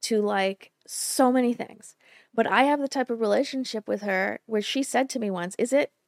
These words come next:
should I keep inviting you to these things?" And I was like, "I'm happy to be invited to these things. You just need to understand that I'm gonna only say yes to about five percent."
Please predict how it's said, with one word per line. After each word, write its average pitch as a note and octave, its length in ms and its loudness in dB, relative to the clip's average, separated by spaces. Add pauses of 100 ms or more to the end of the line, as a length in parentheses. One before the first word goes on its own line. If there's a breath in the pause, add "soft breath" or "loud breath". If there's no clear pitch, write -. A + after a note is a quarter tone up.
(240)
should - 200 0
I A#3+ 120 4
keep - 240 -2
inviting G3 440 0
you A#3+ 220 -2 (100)
to A#3+ 120 -6
these B3+ 160 -4
things?" D4+ 420 -4 (600 soft breath)
And B3 140 4
I B3 100 4
was B3 180 0
like, A#3+ 360 2
"I'm F4 180 2
happy D#4 400 -2
to A#3+ 80 2
be - 500 -6
invited F#3+ 440 -2
to G3 40 -8
these F#3 240 -6
things. - 380 -10 (260)
You G#3 260 -2
just C4 180 -2
need B3+ 120 -2
to A#3 60 0
understand G3 500 -4
that - 140 -6
I'm F#3+ 200 0
gonna G#3 180 -2
only G3 220 -2
say G3+ 200 -2
yes F#3+ 300 -2
to - 80 -6
about F#3 260 -2
five F3+ 240 -6
percent." - 400 -12